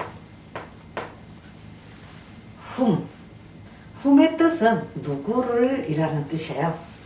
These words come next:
누구를.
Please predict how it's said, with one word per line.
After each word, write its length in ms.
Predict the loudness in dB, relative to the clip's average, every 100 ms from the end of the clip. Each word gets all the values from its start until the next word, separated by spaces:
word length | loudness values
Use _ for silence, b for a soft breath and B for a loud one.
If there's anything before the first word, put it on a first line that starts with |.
| -20 -18 -10 -10 -10 -16 -16 -14 -14 -14 -16 -10 -10 -10 -16 -16 -12 -12 -14 -20 -14 -12 -12 -20 -20 -14 -12 -12 -12 -10 -10 -14 -8 -4 -4 -6 -18 -20 -20 -20 -12
누구를. 840 | -10 -8 -8 -2 2 4 2 0